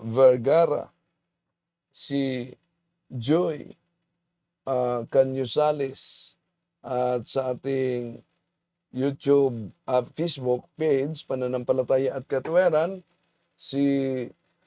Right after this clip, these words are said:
Josie King Sigo, at sa lahat ng mga pumasok ngayon, welcome po mga,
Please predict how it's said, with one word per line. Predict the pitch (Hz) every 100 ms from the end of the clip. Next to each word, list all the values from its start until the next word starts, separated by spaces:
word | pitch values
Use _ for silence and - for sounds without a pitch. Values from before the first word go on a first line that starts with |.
| _ _
Josie | - 120 143 - 143
King | - 147 139 135
Sigo, | - 139 127 131 156 127 - _ _ _ _ _ _ _ _
at | - 123 123 123 120 113 _ _ _ _ _ _ _ _ _ _ _ _ _ _ _ _ _ -
sa | - 131 131 123
lahat | 127 131 147 151
ng | 131 131 131
mga | 131 127 120 113 - _ -
pumasok | 131 135 127 135 135
ngayon, | 127 123 110
welcome | 104 135 131 123 135 123
po | 139 127
mga, | 113 117 117 117 113